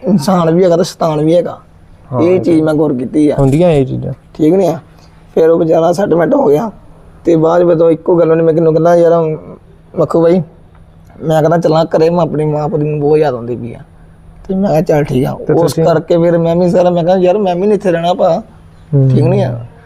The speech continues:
Speaker 1: ਰਾਸੀ ਵਿਸਾਖੀ ਮੇਰੀ ਵੈਸੇ ਹੈਵੀ ਹੈਗੀ ਆ, ਭਾਰੀ ਹੈਗੀ ਆ, ਪਰ ਮੇਰਾ ਰਹਿਣਾ ਮੈਨੂੰ ਸਹੀ ਨਹੀਂ ਲੱਗਿਆ। ਮੈਂ ਵੀ
Speaker 2: ਅੱਛਾ।
Speaker 1: ਆਪਣਾ
Speaker 2: ਮਤਲਬ ਉਹ ਬੋਲ ਪਿਆ ਸੀ ਕਿ ਰੂਮ ਛੱਡੋ ਤੇ ਬਾਬੇ ਨੇ ਉਹ ਕੱਢਤਾ ਸੀ ਉਹਦੇ ਵਿੱਚੋਂ?
Speaker 1: ਹਾਂ, ਕੱਢਤਾ ਸੀ ਉਹਨੂੰ।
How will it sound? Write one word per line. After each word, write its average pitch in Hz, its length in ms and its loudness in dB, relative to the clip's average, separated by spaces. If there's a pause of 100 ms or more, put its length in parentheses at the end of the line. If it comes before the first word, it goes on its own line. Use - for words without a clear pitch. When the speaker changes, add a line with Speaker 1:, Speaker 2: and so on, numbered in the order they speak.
(380)
Speaker 1:
ਰਾਸੀ 156 280 0
ਵਿਸਾਖੀ 170 320 0
ਮੇਰੀ 180 300 0
ਵੈਸੇ 170 280 2
ਹੈਵੀ 165 300 2
ਹੈਗੀ 156 200 2
ਆ, 156 40 2
ਭਾਰੀ 156 320 0
ਹੈਗੀ 156 220 2
ਆ, 175 60 4
ਪਰ 180 180 0
ਮੇਰਾ 160 240 0
ਰਹਿਣਾ 160 260 0
ਮੈਨੂੰ 165 220 -2
ਸਹੀ 156 180 -2
ਨਹੀਂ 170 100 0
ਲੱਗਿਆ। 151 340 -4 (500)
ਮੈਂ 165 160 0
ਵੀ 160 80 0
Speaker 2:
ਅੱਛਾ। 170 100 2
Speaker 1:
ਆਪਣਾ 156 340 0
Speaker 2:
ਮਤਲਬ 139 180 2
ਉਹ 165 220 2
ਬੋਲ 151 300 2
ਪਿਆ 160 160 2
ਸੀ 160 160 0
ਕਿ 165 140 2
ਰੂਮ 156 200 0
ਛੱਡੋ 147 240 -4
ਤੇ 151 80 -4
ਬਾਬੇ 147 280 0
ਨੇ 151 100 -2
ਉਹ 151 440 -2
ਕੱਢਤਾ 147 320 -4
ਸੀ 175 140 -4
ਉਹਦੇ 156 200 -2
ਵਿੱਚੋਂ? 151 220 -2
Speaker 1:
ਹਾਂ, 160 100 0
ਕੱਢਤਾ 156 300 -2
ਸੀ 247 100 0
ਉਹਨੂੰ। 160 220 -4